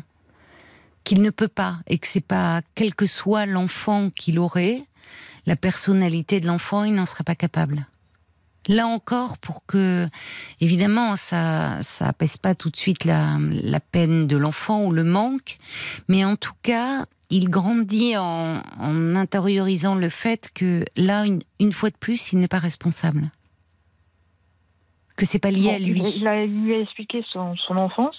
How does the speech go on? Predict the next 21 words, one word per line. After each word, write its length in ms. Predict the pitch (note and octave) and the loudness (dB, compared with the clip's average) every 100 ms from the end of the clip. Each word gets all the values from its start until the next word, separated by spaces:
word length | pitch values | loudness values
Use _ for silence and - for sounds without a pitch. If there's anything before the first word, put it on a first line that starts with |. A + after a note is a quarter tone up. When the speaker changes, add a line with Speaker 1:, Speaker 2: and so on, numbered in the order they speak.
| - | -8
Speaker 2:
déjà. 400 | G#3 G3 G#3+ D4+ _ - - - _ | -4 0 -2 -2 _ -20 -20 -20 _
Elle, 160 | G3+ G3+ | -4 -2
elle 180 | - G3 | -2 -2
l'a 100 | F#3+ | -2
compris. 400 | F#3 G3 F#3+ B3+ F4 - | -2 -4 -4 -4 -6 -6
Moi, 200 | F#3+ G3 | -2 0
j'ai 220 | G3+ G#3 F#3+ | 0 0 -4
dit 160 | F#3 A3+ | -2 -2
à 60 | |
peu 120 | - | -2
près 160 | G3+ G3 | -4 -2
la 120 | G3+ | -2
même 160 | G3 G3 | -2 -4
chose 300 | - G#3+ G3 | -4 -6 -4
de 100 | G3+ | -2
mon 160 | F#3+ F#3 | 0 0
côté, 360 | G3+ G3+ B3 | -2 -2 -2
mais 160 | C4+ F#3+ - | 0 -2 -2
ça 80 | F#3+ | -4
change 320 | - G3+ F3 | 0 0 0
rien. 280 | G#3 A#3+ A3+ | 0 2 0